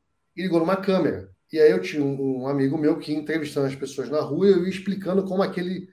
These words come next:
aquela transmissão tava funcionando na T V dentro da sala de aula. A minha defesa foi isso.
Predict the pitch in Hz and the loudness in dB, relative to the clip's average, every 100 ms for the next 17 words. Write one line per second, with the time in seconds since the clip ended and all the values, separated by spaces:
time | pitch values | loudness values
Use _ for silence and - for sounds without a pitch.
0 | _ _ - - 160 160 - 185 190 185 | _ _ -12 -2 0 0 0 2 2 2
1 | 175 170 180 180 180 - 196 156 175 190 | 0 -2 -4 -4 -6 -2 2 4 2 0
2 | - 160 165 170 170 170 165 180 190 185 | -6 -4 -4 -2 -4 -4 -2 -2 -2 -2
3 | 180 185 185 143 104 - _ - 131 147 | -4 0 2 2 0 -8 _ -12 -2 0
4 | 147 143 143 - 185 151 - - | 0 -4 -4 -4 -6 -6 -8 -16